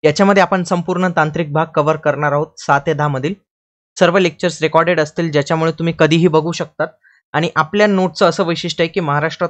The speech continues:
कोणी मराठी आणि इंग्रजीमध्ये नोट्स देत नाही आहेत, ते आपण देतो, कारण की खूप सारे विद्यार्थी सायन्स बॅकग्राऊंडचे असल्यामुळे त्यांना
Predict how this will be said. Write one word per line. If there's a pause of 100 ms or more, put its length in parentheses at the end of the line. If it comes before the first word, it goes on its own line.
कोणी
मराठी
आणि
इंग्रजीमध्ये
नोट्स
देत
नाही
आहेत, (440)
ते
आपण
देतो,
कारण
की
खूप
सारे
विद्यार्थी
सायन्स
बॅकग्राऊंडचे
असल्यामुळे
त्यांना